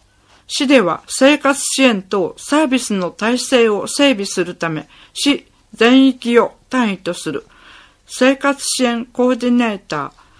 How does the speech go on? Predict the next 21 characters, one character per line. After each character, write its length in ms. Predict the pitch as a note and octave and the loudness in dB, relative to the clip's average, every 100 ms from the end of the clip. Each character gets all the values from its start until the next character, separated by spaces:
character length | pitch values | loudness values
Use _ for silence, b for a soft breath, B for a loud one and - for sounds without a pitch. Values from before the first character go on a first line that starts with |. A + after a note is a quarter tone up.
| b b _ _ | b b _ _
地 220 | - D4+ | 0 2
域 180 | C4+ G3 | 2 -4
支 140 | - G#3 - C4+ | -4 -4 0 0
え 180 | C4+ | 2
合 140 | C4 A#3+ | 2 0
い 60 | A3+ | -2
推 340 | - C4 C#4 | -2 0 0
進 520 | C4 C4 B3 F3+ E3 | 0 2 2 2 -2
員 120 | D#3 | -4
を 140 | D#3 - | -6 -6
一 220 | G#3 - | -8 0
名 220 | C#4 A#3 G3 | 2 2 -2
配 280 | - G3 | -2 -4
置 180 | F#3+ F3 | -4 -8
し、 280 | - D#3+ - _ b b b | -10 -10 -12 _ b b b
ま 160 | G#3+ G#3+ | -6 -4
た 240 | G#3 G3 - | -4 -4 -2
日 320 | A3 G#3+ C#4+ | -2 0 0
常 280 | D4 D4 C#4+ | 2 2 2
生 240 | D4 D4 | 0 0
活 320 | C#4+ C#4+ - | 2 -2 -2